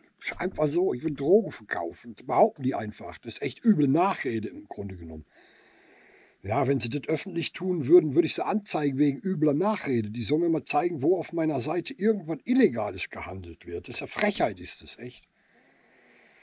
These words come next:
Na ja, gut. Ähm, bin mal gespannt, was das wieder kostet. Die letzte Klage hat uns achttausend Euro gekostet und war für die Katz,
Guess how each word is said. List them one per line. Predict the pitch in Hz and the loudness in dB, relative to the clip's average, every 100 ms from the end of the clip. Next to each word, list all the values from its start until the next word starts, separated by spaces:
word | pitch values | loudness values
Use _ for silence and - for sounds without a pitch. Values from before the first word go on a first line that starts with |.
| - _ _ _ | -20 _ _ _
Na | 131 156 | 0 4
ja, | 165 147 107 90 | 6 6 4 2
gut. | - 202 135 - - - _ | 4 4 4 0 -8 -10 _
Ähm, | 123 120 120 117 110 98 - _ _ _ _ _ _ - - _ _ _ _ _ _ _ | -4 0 0 0 -2 -6 -12 _ _ _ _ _ _ -20 -20 _ _ _ _ _ _ _
bin | - 196 | 6 8
mal | 185 | 8
gespannt, | 165 - 170 220 | 6 2 4 4
was | 180 | 2
das | 135 185 - | 0 0 0
wieder | 202 196 | 2 2
kostet. | - 185 - 175 143 | 2 -2 -2 -4 -2
Die | |
letzte | 151 175 - 160 | -2 -2 -6 -10
Klage | - 160 180 170 | -4 -2 0 -2
hat | 147 | -6
uns | - | -6
achttausend | 160 165 - - 170 147 151 - | -6 -6 -6 -4 -2 0 -2 -4
Euro | 147 147 135 | -6 -4 -6
gekostet | 117 - 120 117 117 98 | -8 -8 -6 -6 -8 -10
und | 110 98 | -10 -6
war | 117 | -8
für | - | -8
die | 92 | -12
Katz, | - 160 - - - - | -8 -8 -6 -10 -10 -12